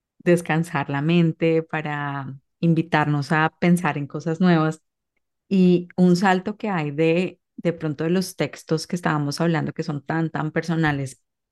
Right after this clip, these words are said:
tal vez a lo opuesto es la ficción, y más cuando p-, estamos hablando de ciencia ficción. Y, y te quiero preguntar de ciencia ficción, ¿qué libro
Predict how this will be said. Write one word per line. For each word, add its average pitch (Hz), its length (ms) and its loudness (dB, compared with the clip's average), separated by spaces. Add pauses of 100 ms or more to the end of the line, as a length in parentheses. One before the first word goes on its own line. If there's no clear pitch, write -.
(640)
tal 160 180 0
vez 170 200 -2
a 202 60 2
lo 196 140 2
opuesto 165 460 -4
es 180 360 2
la 180 200 -4
ficción, - 640 -4 (800)
y 175 180 4
más 160 340 4
cuando 175 280 -4
p-, - 220 -12
estamos 147 380 -8
hablando 151 380 -6
de 156 160 -6
ciencia 151 400 -6
ficción. 151 580 -6 (1500)
Y, 190 500 2
y 196 120 0
te 180 140 0
quiero 170 160 -2
preguntar 185 420 -4
de 175 120 -2
ciencia 202 320 -4
ficción, 156 640 -6 (640)
¿qué 185 160 4
libro 208 640 2